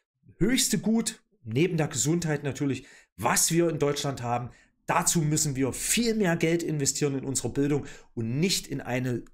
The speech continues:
entschuldigen Sie bitte, in eine so blöde Aktienrente,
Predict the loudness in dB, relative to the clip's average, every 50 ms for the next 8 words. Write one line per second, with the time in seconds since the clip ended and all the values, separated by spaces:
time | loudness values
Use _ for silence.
0 | -14 -10 -6 -4 0 0 0 2 0 0 -2 -2 -2 -2 -2 -2 -4 -4 -6 -6
1 | -6 -6 -4 -2 -2 -4 -4 -4 -2 0 2 4 4 4 4 4 2 0 0 -2
2 | -2 -2 0 0 0 0 0 0 0 -2 -2 -2 -2 -2 -2 -2 -4